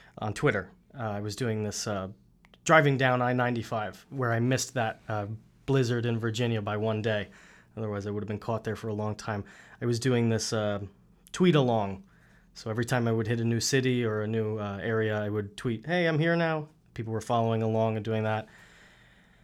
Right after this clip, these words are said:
And I think my last tweet before I was like, "Let me put it away now. I'm gonna put it away for some time and just, uh, uh,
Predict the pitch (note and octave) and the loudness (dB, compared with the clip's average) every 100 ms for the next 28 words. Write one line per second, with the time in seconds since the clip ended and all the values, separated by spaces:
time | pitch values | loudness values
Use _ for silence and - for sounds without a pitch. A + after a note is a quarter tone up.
0 | _ A#2 A#2+ F3+ D3 C3 C#3+ F3+ F#3 - | _ -2 2 4 4 6 6 6 4 4
1 | F#3 D3+ C3+ D3 C#3 C3+ C3 D3+ - A#3+ | 4 4 0 0 2 2 0 -2 -2 -2
2 | - D#3 C3+ A#2 G2+ F#2 F2+ - - A2 | 4 4 6 4 0 -4 -10 -12 -6 -4
3 | A2 C3 B2+ A#2+ A#2 B2+ B2 A2+ B2+ A#2+ | -2 -2 0 0 0 -2 -4 -2 0 0
4 | A2+ A2+ A2 - A#2+ A#2 | 0 -2 -4 -8 -10 -10